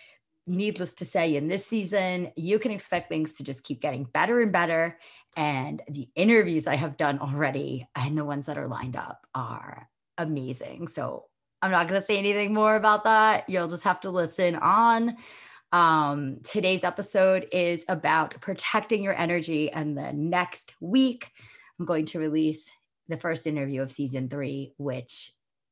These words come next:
is just fire. <laughs> So cannot wait. But I have to also say first, before we get into today's episode,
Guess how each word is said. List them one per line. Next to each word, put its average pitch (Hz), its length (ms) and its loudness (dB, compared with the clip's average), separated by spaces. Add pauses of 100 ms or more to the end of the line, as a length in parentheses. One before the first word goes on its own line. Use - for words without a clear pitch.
(240)
is 135 500 -8
just - 520 -20 (760)
fire. - 400 -12 (380)
<laughs> 320 240 6
So 180 600 2 (140)
cannot 214 380 4
wait. 170 320 2 (640)
But 180 420 2 (1040)
I 170 40 2
have 240 240 4
to 269 100 4
also 226 240 2
say 220 560 4
first, - 640 2
before 190 240 -2
we 175 100 0
get 165 180 0
into 156 160 -2
today's 170 320 -2
episode, 175 680 -2